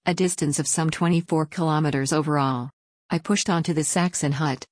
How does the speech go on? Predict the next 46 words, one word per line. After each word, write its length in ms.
also 360
at 120
seven 300
hundred 380
meters 400
or 80
so. 360
There 100
was 140
a 80
really 320
neat 240
group 300
there, 380
but 100
it 100
was 120
so 160
hot 280
that 120
I 80
found 280
it 100
hard 280
to 80
sleep, 420
as 160
they'd 220
cranked 320
the 80
fire 340
up. 260
Onto 280
the 100
downs 320
there 120
was 160
a 60
Takai 340
wandering 420
around 360
outside 520
with 220
a 400
monitor 480
on, 340